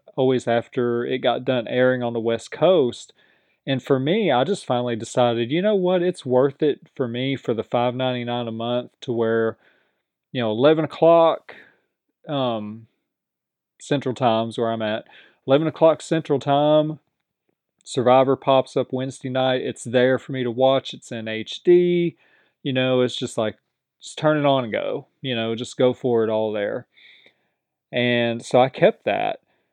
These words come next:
But as time went along, it was kinda, and then, of course, now Survivor's,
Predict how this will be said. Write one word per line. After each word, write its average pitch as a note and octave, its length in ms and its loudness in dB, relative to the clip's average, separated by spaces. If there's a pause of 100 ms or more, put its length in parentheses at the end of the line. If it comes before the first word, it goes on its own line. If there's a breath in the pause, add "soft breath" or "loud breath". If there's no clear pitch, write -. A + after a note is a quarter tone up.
(320)
But C3+ 720 4 (760)
as D3+ 180 2
time E3 260 4
went C#3 160 0
along, D3+ 640 4
it A#2 120 -4
was B2+ 240 -6
kinda, A#2+ 640 -2
and B2+ 140 -4
then, B2 180 -4
of A#2 80 -10
course, C3+ 280 -2
now B2 120 -2
Survivor's, A#2+ 1080 -2